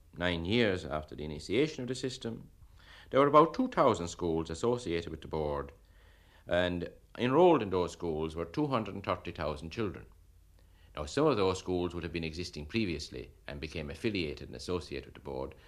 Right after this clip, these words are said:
Some of them would be new schools, and if you look at the dates of some of the schools, old national schools throughout the country, you'll be quite surprised to see how many of them date, in fact,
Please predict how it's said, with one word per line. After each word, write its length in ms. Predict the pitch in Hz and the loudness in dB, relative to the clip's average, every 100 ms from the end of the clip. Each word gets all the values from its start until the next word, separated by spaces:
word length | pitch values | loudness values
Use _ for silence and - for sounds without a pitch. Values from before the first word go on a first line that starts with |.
| - | -18
Some 200 | - 202 | 2 4
of 120 | 143 | 6
them 100 | 113 | 4
would 100 | 110 | 2
be 80 | 104 | 2
new 200 | 113 127 | 4 4
schools, 420 | - - 67 65 | 2 -4 -6 -6
and 80 | 78 | -6
if 80 | 80 | -4
you 80 | 95 | -2
look 140 | 98 | -2
at 60 | 85 | -2
the 60 | |
dates 380 | 92 107 98 - | 2 2 2 -2
of 80 | 80 | -10
some 140 | - | -8
of 80 | 82 | -6
the 40 | 78 | -8
schools, 540 | - 87 82 80 - - - | -6 -4 -2 -4 -8 -16 -6
old 200 | 92 87 | -2 0
national 300 | 85 82 71 | -2 -4 -10
schools 260 | - 82 78 | -8 -8 -6
throughout 240 | 80 76 | -4 -6
the 60 | - | -4
country, 480 | 85 80 - 69 - - - - - - | -6 -6 -6 -8 -10 -18 -20 -20 -20 -6
you'll 100 | 85 | -4
be 80 | 82 | 0
quite 240 | 117 123 | 2 2
surprised 400 | 110 95 85 80 | 2 -2 0 -2
to 80 | 78 | -4
see 180 | - 85 | -4 -2
how 100 | 82 | 0
many 260 | 92 87 | -2 -2
of 120 | 73 73 | -4 -6
them 160 | 73 | -8
date, 280 | 76 76 76 | -6 -4 -6
in 100 | 67 | -8
fact, 360 | 73 76 - | -4 -4 -6